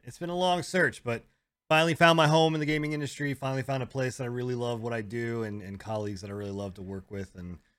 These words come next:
um, yeah, so it's awesome. So Corsair, Corsair's treating me right. Let's just say that.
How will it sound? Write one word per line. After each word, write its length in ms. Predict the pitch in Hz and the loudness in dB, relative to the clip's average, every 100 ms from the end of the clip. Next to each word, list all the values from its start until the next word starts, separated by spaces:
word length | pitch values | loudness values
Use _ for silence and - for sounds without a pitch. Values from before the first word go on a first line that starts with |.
| _ _ - | _ _ -16
um, 420 | 85 85 82 78 _ - | -14 -12 -14 -18 _ -10
yeah, 160 | 120 | -10
so 140 | - 98 | -10 -12
it's 100 | 107 | -10
awesome. 300 | 95 80 73 - | -12 -14 -18 -16
So 220 | 80 78 _ _ _ _ _ _ _ _ _ | -16 -16 _ _ _ _ _ _ _ _ _
Corsair, 300 | 117 - 131 | -10 -8 -4
Corsair's 420 | - 196 220 196 | 4 6 6 2
treating 320 | - 233 190 | 2 0 2
me 120 | 185 180 | 2 6
right. 320 | 160 139 117 | 8 8 6
Let's 160 | 120 | -4
just 160 | 120 - | -6 -6
say 140 | 113 98 | -6 -4
that. 240 | 90 | -6